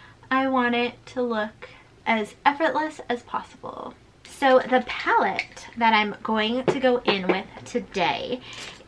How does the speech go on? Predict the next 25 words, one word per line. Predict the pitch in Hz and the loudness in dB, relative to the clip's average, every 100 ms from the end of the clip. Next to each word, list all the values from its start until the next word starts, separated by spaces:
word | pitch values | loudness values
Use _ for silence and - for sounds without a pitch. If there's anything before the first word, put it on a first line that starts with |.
| - | -2
is | 220 208 202 202 196 - | 0 2 2 2 -2 -8
the | 196 220 208 196 - | -8 -4 -2 -2 -4
Huda, | - - 294 311 330 330 320 - - | -12 -4 -2 2 2 4 4 2 -12
Huda | - 330 359 311 240 | 0 2 4 2 0
Beauty | 254 262 269 247 | -2 0 0 0
Smoky | - 254 240 240 262 | -2 0 0 0 -4
Obsessions | 233 - - 349 254 208 - | -4 -4 -2 -2 -4 -8 -10
palette. | - - - - - - - | -4 -2 -2 -6 -12 -18 -2
I | 247 | 0
have | 247 | 0
tried | - 233 220 208 | 2 4 4 2
this | 202 - | -8 -4
palette | 208 196 | 0 2
out | 180 - | 2 0
before | 202 - 240 | -10 -2 0
and | 233 220 | 0 0
I | 202 202 | -2 0
love | 202 202 202 196 202 | 0 2 4 2 0
it. | 202 | -4
I | 202 | -6
think | 202 202 | -6 -8
that | 202 | -6
it | 190 | -6
is | 185 180 | -8 -12
beautiful. | 180 175 190 190 214 208 | -14 -8 -6 -6 -4 -6